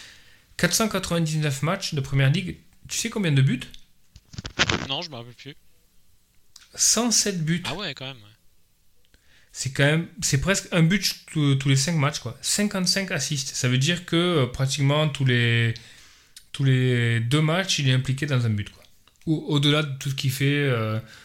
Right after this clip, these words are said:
Speaker 1: euh, dans la récupération, la conservation de la balle, et cetera, quoi. Donc, euh, un métronome, un mec essentiel, un gars qui doit être, euh, euh, immédiatement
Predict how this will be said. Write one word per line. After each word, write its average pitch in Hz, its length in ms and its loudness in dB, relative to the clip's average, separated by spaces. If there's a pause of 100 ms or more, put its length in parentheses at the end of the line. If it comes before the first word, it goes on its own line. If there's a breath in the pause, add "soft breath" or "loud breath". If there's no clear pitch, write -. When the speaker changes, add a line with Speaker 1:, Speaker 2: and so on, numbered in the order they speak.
(200 loud breath)
Speaker 1:
euh, 110 200 0
dans 113 140 0
la 113 100 2
récupération, 113 840 0
la 113 80 2
conservation 107 480 -2
de 110 40 2
la 107 80 0
balle, 113 160 -2
et 113 60 -4
cetera, 95 400 -8
quoi. - 100 -20
Donc, 113 260 -8
euh, 107 260 -4 (420 loud breath)
un 127 80 0
métronome, 135 680 2
un 123 40 0
mec 120 300 -4 (140)
essentiel, 131 680 -2
un 110 120 0
gars 120 160 -2
qui 123 140 -4
doit 110 220 -2
être, - 220 -8
euh, 98 220 -4 (640 loud breath)
euh, 120 160 -8 (560)
immédiatement 147 760 0